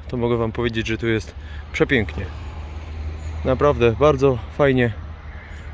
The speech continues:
spokój, czysto i można zatrzymać się w jednym z wielu pensjonatów, na przykład Blue Cafe. Tam się zatrzymaliśmy. W tym pensjonacie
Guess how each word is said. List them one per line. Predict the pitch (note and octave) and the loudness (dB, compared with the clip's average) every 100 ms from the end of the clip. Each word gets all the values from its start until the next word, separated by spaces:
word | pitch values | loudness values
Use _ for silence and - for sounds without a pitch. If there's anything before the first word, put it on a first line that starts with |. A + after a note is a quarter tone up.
| - | -12
spokój, | - - D3 - B2 G2 - | -6 2 2 4 2 2 -6
czysto | - C#3 - B2 G#2+ - - - - - - - - - - - - - - - - - | 0 0 2 0 0 -4 -10 -12 -12 -14 -14 -14 -14 -14 -14 -16 -16 -14 -12 -12 -10 0
i | |
można | - D3+ C3+ B2 | 4 6 4 2
zatrzymać | A#2+ - B2 A2 | 0 0 0 0
się | - A2+ F2+ G#2 | 2 0 0 -2
w | A2+ | 2
jednym | B2 A#2 A2 | 4 4 0
z | G2+ | 2
wielu | B2 A#2 G2 - - - - - - - | 2 2 -2 -10 -14 -14 -14 -14 -8 0
pensjonatów, | C3 - B2+ A2+ A#2+ A2+ | 2 2 2 2 0 -2
na | E3 | -4
przykład | - B2 G#2 | -2 -2 -2
Blue | F#2+ A2 | 0 0
Cafe. | G#2 - G#2+ F2+ - - - - - - - | 0 -2 -2 -4 -8 -12 -14 -12 -14 -10 -2
Tam | A2+ | -2
się | - G#2+ | 0 -2
zatrzymaliśmy. | G#2 - C#3 C#3 A#2+ - G#2+ - - - - - - - - - - - | -2 -2 0 0 0 0 -2 -2 -10 -12 -14 -16 -16 -14 -12 -12 -12 -6
W | |
tym | C3+ B2 | -4 0
pensjonacie | A#2 - G#2+ G#2+ - G#2+ | 0 0 0 0 0 0